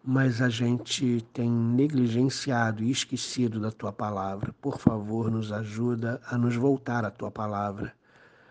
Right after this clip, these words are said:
Nos ajuda a valorizar a tua palavra, porque os filipenses não tinham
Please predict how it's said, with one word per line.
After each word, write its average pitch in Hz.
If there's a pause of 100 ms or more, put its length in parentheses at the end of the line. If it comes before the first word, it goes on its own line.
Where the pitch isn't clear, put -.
(200)
Nos 131
ajuda 127
a -
valorizar 127
a 123
tua 117
palavra, 110
porque 117
os 123
filipenses 120
não 113
tinham 120